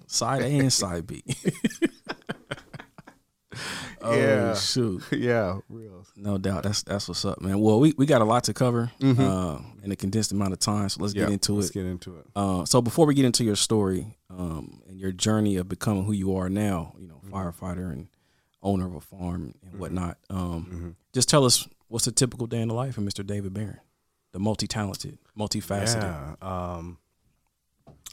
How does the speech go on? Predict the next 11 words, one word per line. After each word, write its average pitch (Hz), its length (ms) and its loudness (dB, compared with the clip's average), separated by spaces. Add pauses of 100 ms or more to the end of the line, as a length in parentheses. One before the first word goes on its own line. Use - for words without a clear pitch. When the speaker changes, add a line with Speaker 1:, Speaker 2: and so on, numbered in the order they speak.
Speaker 2:
I'm 95 200 -4
a 90 160 -4
part-time, 107 760 -2
uh, 85 380 -6
farmer, 107 500 -6 (580)
you 98 140 -20
know, 98 240 -6
full-time 98 560 -10
dad, 95 460 -6 (100)
and, 82 360 -20
uh, 76 260 -8